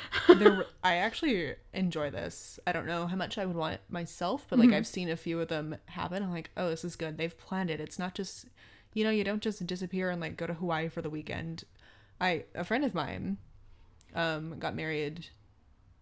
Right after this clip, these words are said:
Speaker 2: I think, like, the year before the pandemic.
Speaker 1: Okay.
Speaker 2: And I could be making that up. Sorry, Brie. Uh, <laughs> but yeah, she and her boyfriend went on a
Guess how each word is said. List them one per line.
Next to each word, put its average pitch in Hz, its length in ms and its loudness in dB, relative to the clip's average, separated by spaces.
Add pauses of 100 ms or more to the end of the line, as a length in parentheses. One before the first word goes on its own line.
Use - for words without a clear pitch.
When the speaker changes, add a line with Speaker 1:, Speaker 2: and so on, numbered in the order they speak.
(480)
Speaker 2:
I - 40 -20
think, 302 180 -6
like, 311 240 -2
the 165 200 -2
year 160 300 -4
before 240 380 -4
the 320 80 -6
pandemic. 320 800 -4
Speaker 1:
Okay. 254 300 2 (500)
Speaker 2:
And 185 560 0 (280)
I 185 60 -8
could 180 100 -6
be 180 60 -2
making 147 280 -6
that 143 120 -6
up. 135 200 -6 (120)
Sorry, 190 240 -4
Brie. 147 240 -4 (420)
Uh, 330 840 12 (220)
<laughs> - 240 -10
but 233 80 6
yeah, 185 300 6
she 202 220 2
and 196 120 2
her 185 640 2
boyfriend 185 320 0
went 165 140 0
on 165 120 -2
a 160 600 -2